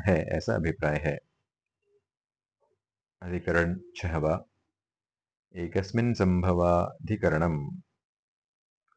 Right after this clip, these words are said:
सूत्र तैंतीस से छत्तीस। सूत्र तैंतीसवाँ, नैकस्मिन् संभवात्,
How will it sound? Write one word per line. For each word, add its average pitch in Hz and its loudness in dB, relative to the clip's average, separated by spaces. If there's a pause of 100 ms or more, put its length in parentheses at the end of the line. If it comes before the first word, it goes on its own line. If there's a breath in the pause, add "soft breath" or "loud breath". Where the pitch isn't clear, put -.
(600)
सूत्र 101 -2
तैंतीस 85 -2
से 92 -2
छत्तीस। - -8 (220)
सूत्र 95 -6
तैंतीसवाँ, 87 -4 (1500)
नैकस्मिन् 98 -2
संभवात्, 80 2